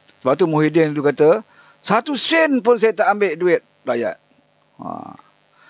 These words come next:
Kita bersih terus. P N best. <laughs> Ha. P N best, kata dia. Ha.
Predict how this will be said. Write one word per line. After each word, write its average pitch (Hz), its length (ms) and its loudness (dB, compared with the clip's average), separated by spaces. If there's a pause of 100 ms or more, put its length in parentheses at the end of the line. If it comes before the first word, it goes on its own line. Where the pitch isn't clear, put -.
(160)
Kita 269 320 0
bersih 208 520 -2 (200)
terus. - 640 -2
P - 160 -6
N 240 240 0
best. - 520 -4
<laughs> - 80 -12
Ha. 143 360 2 (1300)
P - 120 -20
N 226 200 0
best, 170 320 0
kata 135 160 -4
dia. 110 200 -4 (360)
Ha. 90 80 -14